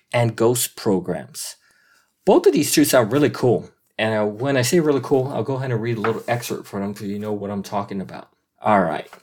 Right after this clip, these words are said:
So the one about the Young Ladies Don't Play Fighting Games basically takes place at a girls' academy.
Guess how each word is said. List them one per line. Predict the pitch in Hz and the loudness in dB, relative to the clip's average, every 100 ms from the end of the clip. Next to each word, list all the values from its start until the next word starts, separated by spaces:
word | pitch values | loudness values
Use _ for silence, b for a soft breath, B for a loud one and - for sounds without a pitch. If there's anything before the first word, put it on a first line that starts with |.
| - _ | -20 _
So | - 151 | -2 2
the | 143 | 6
one | 196 | 6
about | 311 165 | 6 4
the | 131 | 4
Young | 127 131 | 0 2
Ladies | 127 117 113 117 | 4 4 2 0
Don't | 107 | -2
Play | - 104 | -2 -4
Fighting | 101 92 92 87 | 0 0 0 -4
Games | 170 - | -8 -4
basically | 147 143 170 | 0 4 2
takes | 165 160 - | 2 0 0
place | - 151 | -2 0
at | 170 | 0
a | 147 | 0
girls' | 123 143 - | 2 0 0
academy. | - 120 113 160 196 | 0 0 2 -2 -4